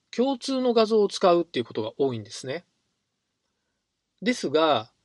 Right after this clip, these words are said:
えー、バナーの画像に関しては、結構ですね、スマートフォンとピーシーブラウザーの表示っていうのは、結構分けて表示をしたがる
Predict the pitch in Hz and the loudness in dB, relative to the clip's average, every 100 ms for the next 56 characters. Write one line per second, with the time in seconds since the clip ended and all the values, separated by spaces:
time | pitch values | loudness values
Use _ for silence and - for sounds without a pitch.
0 | _ - 127 113 143 226 302 339 330 262 | _ -6 -4 -2 -2 0 0 0 -2 0
1 | 269 269 269 247 254 233 - 123 127 135 | -2 -2 -4 -4 -4 -4 -4 -4 0 0
2 | 113 _ _ _ _ _ _ _ - 262 | 0 _ _ _ _ _ _ _ -8 -6
3 | 262 135 - 123 - 185 240 269 311 247 | -4 -4 -4 -8 -6 -2 -2 -2 -2 4
4 | 202 123 110 _ 160 143 - _ - 190 | 4 4 -2 _ 2 2 2 _ -6 -4
5 | 196 170 170 165 127 110 113 120 117 117 | -2 0 4 4 2 -4 -6 -8 -8 -10
6 | 117 127 120 107 131 123 104 _ - _ | -12 -10 -10 -4 0 0 -2 _ -20 _
7 | _ _ - 247 - 117 156 370 370 - | _ _ -8 -4 -2 -2 0 2 2 2
8 | 120 107 - - 135 135 131 127 - 131 | 0 -2 -8 -10 -6 -4 -4 -6 -2 -2
9 | 127 120 113 | -2 -4 -6